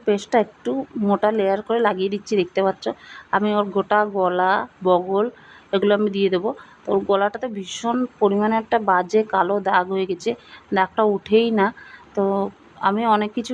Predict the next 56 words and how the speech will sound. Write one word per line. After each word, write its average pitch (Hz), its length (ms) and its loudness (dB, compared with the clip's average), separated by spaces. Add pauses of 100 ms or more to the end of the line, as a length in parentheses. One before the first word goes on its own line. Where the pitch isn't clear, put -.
ট্রাই 208 180 4 (100)
করি, 208 160 4 (420)
তো - 60 -4 (120)
আমি 214 140 0 (100)
একটা 233 180 -2
পেস্ট 247 320 0
ট্রাই 247 180 4
করি, 240 160 2 (100)
সেটা 214 280 2
করলে 247 280 0
কিন্তু 262 220 0 (720)
হালকা, 202 360 2 (340)
হালকা 202 260 0
হালকা 240 260 0
দাগটা 208 300 0
ওঠে, 180 140 -2 (100)
কিন্তু 208 300 -2
রোজ 196 240 4
দিন 226 100 0 (100)
যদি 240 220 2
করা 285 180 4
যায় - 120 -2 (380)
আশা 196 200 -4
করি 247 180 2
হয়তো 226 180 2 (100)
দাগটা 208 300 0
কমে 208 220 0
যাবে। 190 180 2
কিন্তু 226 140 0 (100)
রোজ 196 240 6
আমার 226 160 0
করা 202 180 2
হয় 196 120 0
না, 196 80 -2
হয়তো 196 220 -2
একদিন 202 300 -2
করলাম, 233 280 2
আবার 202 200 4
পনেরো, 196 240 2 (440)
আবার 208 160 2 (100)
এক 196 120 -8
মাস 208 180 2
দেড় 196 180 0
মাস 208 180 -4
পরে 220 200 -18
একদিন 185 260 -12
করি, 196 220 -10
তো 269 120 -8
সেই 180 180 -2
জন্য 202 200 -4
হয়তো 220 260 -2
হয়ে 196 200 2
ওঠে 180 200 -4
না। 226 40 -4 (400)
তবে 208 240 2
আজকের 240 240 0